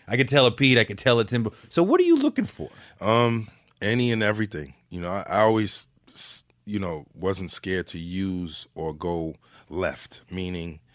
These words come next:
Speaker 2: um, take a, s-, you know, a record that people wouldn't normally use or take some sounds people wouldn't normally,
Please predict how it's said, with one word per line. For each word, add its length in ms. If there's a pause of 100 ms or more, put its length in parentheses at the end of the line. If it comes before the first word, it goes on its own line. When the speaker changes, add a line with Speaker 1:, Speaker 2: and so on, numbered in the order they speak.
(220)
Speaker 2:
um, 420
take 240
a, 40
s-, 260 (260)
you 160
know, 240
a 80
record 540
that 180
people 260
wouldn't 380
normally 460
use 400
or 200 (120)
take 240
some 160
sounds 400
people 300
wouldn't 200
normally, 460